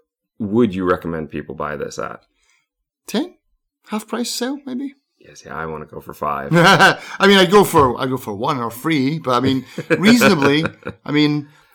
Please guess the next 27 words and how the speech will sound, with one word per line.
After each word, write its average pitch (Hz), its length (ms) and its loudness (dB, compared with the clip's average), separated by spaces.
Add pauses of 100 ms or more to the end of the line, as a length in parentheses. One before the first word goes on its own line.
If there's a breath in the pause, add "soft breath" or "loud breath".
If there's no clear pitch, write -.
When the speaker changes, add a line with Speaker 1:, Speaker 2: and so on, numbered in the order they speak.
(120 soft breath)
Speaker 2:
I 131 80 -6
got 160 160 2
about 131 240 0
ten 135 180 -2
hours 120 240 -4
out 110 120 -6
of 98 40 -12
the 98 80 -10
game, 95 220 -10
so 95 280 -12
ten, 131 420 -6 (260)
ten 165 220 -2
bucks, - 260 -2
I 147 80 -6
would 131 140 -6
be 123 160 -6
happy 107 260 -8
enough 101 260 -12
to 98 80 -20
pay 95 120 -14
for 95 160 -16
it. - 80 -20
Twenty 160 400 -2
is - 280 -10
a 110 100 -12
bit 104 200 -8
steep. 110 340 -10